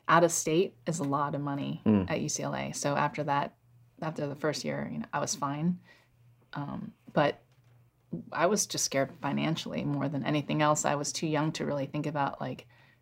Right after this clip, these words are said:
Speaker 1: "Oh, am I gonna make it?" Because that, when you're that young, you just, you have dreams.
Speaker 2: You
Speaker 1: And,
Speaker 2: do.
Speaker 1: and I'm not really a pessimist.
Speaker 2: Mm-hmm.
Speaker 1: So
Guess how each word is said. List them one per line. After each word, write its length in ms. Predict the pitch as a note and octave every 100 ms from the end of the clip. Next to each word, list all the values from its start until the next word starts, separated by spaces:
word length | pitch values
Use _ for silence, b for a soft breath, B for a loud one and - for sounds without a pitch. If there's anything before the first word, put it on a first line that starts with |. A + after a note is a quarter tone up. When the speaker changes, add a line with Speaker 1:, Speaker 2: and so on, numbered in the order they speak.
| _
Speaker 1:
"Oh, 220 | F3 F#3
am 100 | D#3+
I 80 | E3+
gonna 300 | F3+ F3 C3+
make 220 | D#3 F3
it?" 180 | A3+ A3
Because 220 | G#3+ A3+
that, 240 | B3 A#3+ - _ _
when 120 | G#3+
you're 140 | A#3+ G#3
that 200 | G3+ F3
young, 420 | D#3 E3+ G#3+ A#3 - _
you 120 | F3+
just, 360 | F3+ - - - _ -
you 80 | F3
have 240 | F3 D#3+ - -
dreams. 580 | - D3+ D3+ - G#2 -
Speaker 2:
You 100 | A2
Speaker 1:
And, 40 |
Speaker 2:
do. 160 | A2 G2+
Speaker 1:
and 280 | D#3+ D#3+ - _ _ _ _ -
I'm 180 | F3+
not 200 | F#3 F3
really 220 | D#3+ D#3+ D3+
a 40 |
pessimist. 680 | - D#3 - G3 B3+ - -
Speaker 2:
Mm-hmm. 340 | G#2+ G2+ G2 C#3 B B
Speaker 1:
So 640 | - - D#3 D#3 D#3 -